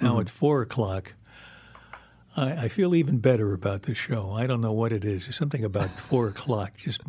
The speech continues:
Speaker 1: brings that out. <laughs>
Speaker 2: It ages
Speaker 1: I,
Speaker 2: better.
Speaker 1: how do I feel about the show? I, I didn't know when we were doing it how popular it was and what an effect it was having on people. Over the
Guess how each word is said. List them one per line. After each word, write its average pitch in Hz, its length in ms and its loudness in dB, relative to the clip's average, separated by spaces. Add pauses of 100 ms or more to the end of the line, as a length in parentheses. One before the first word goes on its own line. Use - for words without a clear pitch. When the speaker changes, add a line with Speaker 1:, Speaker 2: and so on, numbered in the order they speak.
(240)
Speaker 1:
brings 123 340 0
that 104 180 0
out. 107 260 -6 (920)
<laughs> - 100 -6 (1200)
Speaker 2:
It - 160 2
ages 123 320 6
Speaker 1:
I, - 20 -4
Speaker 2:
better. 101 240 6
Speaker 1:
how 160 100 8
do 160 120 6
I 139 100 6
feel 139 280 4
about 113 260 2
the 107 100 0
show? 113 420 -4 (1700)
I, 170 340 2
I 165 160 4
didn't 151 340 6
know 131 160 8
when 110 220 2
we 107 120 4
were 101 160 0
doing 98 460 0
it 95 180 -6 (1400)
how 104 640 -2 (680)
popular 120 520 2
it 101 80 -2
was 101 340 0
and 104 100 0
what 101 160 0
an 95 120 -2
effect 110 440 0
it 113 40 2
was 95 240 -4
having 98 360 -2
on 90 120 -6
people. 104 360 -6
Over 123 220 0
the 104 260 -2